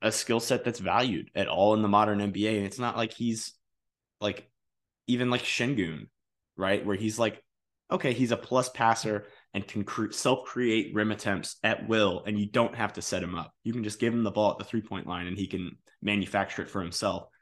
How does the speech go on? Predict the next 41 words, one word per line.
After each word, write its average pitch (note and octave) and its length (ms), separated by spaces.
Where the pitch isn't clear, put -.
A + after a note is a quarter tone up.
Like, D3 100
no, D#3+ 140
he D3+ 100
still D3+ 220
needs C#3+ 220
to C#3 80
be B2+ 120
set A2+ 240
up. G2 240
You G2 80
still A#2 240
have A2+ 140
to A2+ 60
make A#2 240
the A2 60
post-entry G#2+ 580
pass. F#2 460
You A2 60
still - 180
have G#2 80
to A2 80
do B2+ 140
a G#2 40
bunch G2+ 200
of - 80
stuff. G2 240
And B2+ 100
I C#3+ 40
don't F3+ 140
think E3+ 140
he's, D#3+ 140
like, D#3+ 140
an D3+ 60
elite C3+ 380
roller G#2 500
'cause G2+ 120
he's G#2 140
not A#2 120
a A#2+ 40
crazy B2 360
athlete. F#2+ 560